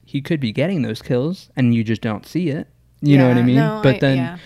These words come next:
Speaker 1: but then there, there are critical times, like, on Control where, like, we gotta play lives, and I just watched someone over challenge and die, and I'm just like, "Wow." Like, it's just such a, like, such small little things like that. And,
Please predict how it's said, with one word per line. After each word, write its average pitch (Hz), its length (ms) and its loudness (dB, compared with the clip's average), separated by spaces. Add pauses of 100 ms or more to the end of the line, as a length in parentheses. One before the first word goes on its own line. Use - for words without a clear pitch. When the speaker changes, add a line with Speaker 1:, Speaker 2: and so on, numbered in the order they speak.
(160)
Speaker 1:
but 135 140 -2
then 139 120 -2
there, 131 280 -2
there 135 200 0
are 123 60 0
critical 135 360 0
times, 120 280 -2
like, 117 120 -2
on 113 100 -2
Control 113 600 -2
where, 113 160 -2
like, 107 320 -4 (540)
we 107 100 -8
gotta 107 180 -4
play 120 160 -6
lives, 143 540 -4
and 117 180 -4
I 107 100 -4
just 107 180 -8
watched - 420 -4 (140)
someone 110 680 -6
over 110 240 -6
challenge 107 440 -6
and 110 120 -10
die, 110 220 -6
and 113 100 -10
I'm 135 80 -12
just - 160 -16
like, - 180 -20
"Wow." - 280 -18 (120)
Like, 127 200 -8
it's 123 200 -8
just - 240 -8
such 120 240 -8
a, 107 220 -6 (800)
like, 117 140 -8
such - 280 -6
small 131 480 -6
little 123 340 -6
things 113 400 -4
like 110 200 -10
that. 139 400 -4
And, 120 300 2